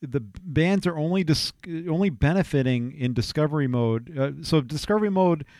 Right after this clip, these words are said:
only yields, um, more if, if discovery mode yields more total streams for an artist across their entire catalog,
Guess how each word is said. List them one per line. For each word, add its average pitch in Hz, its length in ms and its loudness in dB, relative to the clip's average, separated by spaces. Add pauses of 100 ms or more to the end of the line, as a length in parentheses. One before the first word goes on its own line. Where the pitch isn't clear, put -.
(320)
only 165 240 0
yields, 143 720 2
um, 117 500 0 (580)
more 151 360 2
if, 151 180 0
if 143 240 0
discovery 196 460 4
mode 165 340 4
yields 143 640 0
more 143 300 0
total 147 360 0
streams 123 460 -2
for 127 160 -4
an 127 80 -2
artist 110 480 -2 (380)
across - 460 0
their 120 180 2
entire 117 340 2
catalog, 98 640 -2